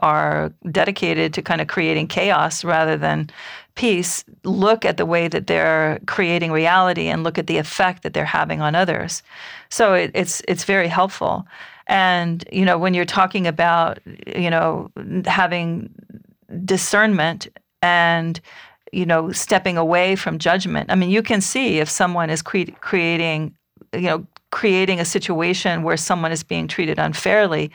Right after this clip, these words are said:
you need to be able to talk about that. You need to be able to say, "This is not helpful." And that doesn't have to be judgmental. And the person can say, you know, "What is causing you to create this lack of justice here in what you're doing?"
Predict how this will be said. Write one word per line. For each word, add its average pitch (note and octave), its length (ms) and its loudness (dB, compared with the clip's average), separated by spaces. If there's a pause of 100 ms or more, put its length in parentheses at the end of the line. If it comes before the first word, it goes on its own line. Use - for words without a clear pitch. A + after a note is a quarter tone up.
(300)
you A3 140 4
need A#3+ 220 2
to G3+ 80 0
be E3+ 160 0
able D#3+ 260 0
to F3 120 -4
talk F3+ 340 0
about C#3 260 0
that. G2 340 -2 (360)
You G3+ 100 4
need G#3 180 6
to F#3+ 60 0
be F3 100 0
able D#3+ 140 0
to E3 80 -2
say, E3 580 2
"This F#3 320 0
is E3+ 280 -4
not E3+ 500 2
helpful." - 640 -2 (380)
And G3 120 4
that F#3+ 160 4
doesn't G#3 240 2
have F#3 200 -2
to - 80 -6
be - 160 -6
judgmental. E3 720 -4 (520)
And F#3 280 2
the - 80 2
person A3 480 2
can E3+ 200 0
say, D3+ 480 2
you F#3 120 -2
know, E3 240 2
"What F3+ 480 2
is E3+ 140 -2
causing F3+ 500 0
you D3 400 -6
to F3 260 0
create E3+ 600 0
this D#3+ 280 -2
lack D#3 340 0
of D3 120 -4
justice - 480 -2
here - 320 -2
in E3 100 -2
what D3 220 -4
you're E3 80 -2
doing?" F3+ 500 -2